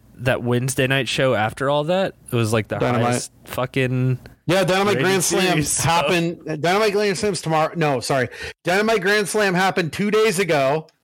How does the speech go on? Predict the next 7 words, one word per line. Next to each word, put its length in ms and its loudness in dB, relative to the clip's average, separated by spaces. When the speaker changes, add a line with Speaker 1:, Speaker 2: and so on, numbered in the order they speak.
Speaker 1:
Mm-hmm. 280 2
Speaker 2:
'Cause 180 0
it's 160 -2
Friday, 540 2
right? 380 0
Speaker 1:
Uh, 140 2
yeah. 400 0